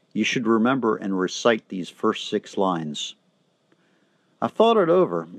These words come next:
and I've decided that I'll give a series of lectures on the Great Compassion Mantra this weekend on October fourteenth to the fifteenth.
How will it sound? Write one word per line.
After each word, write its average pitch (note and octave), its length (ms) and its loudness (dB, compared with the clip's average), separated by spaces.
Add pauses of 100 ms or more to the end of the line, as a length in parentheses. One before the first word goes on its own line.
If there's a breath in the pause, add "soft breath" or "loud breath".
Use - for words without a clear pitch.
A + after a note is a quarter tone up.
and A#2 140 -2
I've C3 120 -2
decided B2+ 500 0
that A2+ 80 0
I'll A2 160 2
give G2+ 200 -2
a F#2+ 80 -4
series A#2 380 -2
of E2 120 -8
lectures F#2+ 380 0
on F#2+ 120 -2
the F2 80 -4
Great G2+ 240 0
Compassion F#2+ 580 -4
Mantra F2+ 440 -4 (160 soft breath)
this G2 200 -4
weekend G2+ 380 -2
on F2+ 180 -4
October F#2+ 460 -2
fourteenth - 560 -4
to F2+ 60 -8
the D#2+ 80 -6
fifteenth. - 640 -8